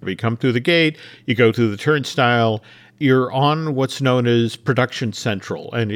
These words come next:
I mean, it's the street where if you look all the way down to the end, you can see that painted flat for the New York Public Library. But to the left, you've got Despicable Me, Minion Mayhem, and to the right,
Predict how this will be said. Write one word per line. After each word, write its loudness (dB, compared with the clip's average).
I 0
mean, 0
it's -4
the -4
street 2
where 4
if -2
you 0
look 2
all 4
the 0
way 4
down 2
to -6
the 4
end, 0
you 2
can 0
see 2
that 0
painted -2
flat -2
for -10
the -6
New -4
York -2
Public -6
Library. -2
But -4
to -4
the -4
left, 2
you've 2
got 2
Despicable 0
Me, 2
Minion 0
Mayhem, 0
and -4
to -4
the 0
right, 0